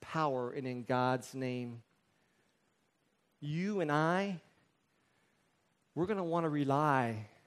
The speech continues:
on programs. We're gonna wanna rely on new technology. We're gonna wanna rely on different things to fix ourselves so that we can say, "Yeah, you know, I had this problem, but now I don't because I went to this program, I read this book,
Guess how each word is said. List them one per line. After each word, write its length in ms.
on 140
programs. 920
We're 120
gonna 160
wanna 260
rely 640
on 440
new 160
technology. 920
We're 160
gonna 160
wanna 260
rely 480
on 200
different 320
things 460
to 80
fix 300
ourselves 640
so 200
that 120
we 160
can 160
say, 240
"Yeah, 180
you 120
know, 120
I 140
had 180
this 160
problem, 380
but 140
now 200
I 80
don't 280
because 200
I 100
went 180
to 80
this 120
program, 440
I 60
read 180
this 140
book, 280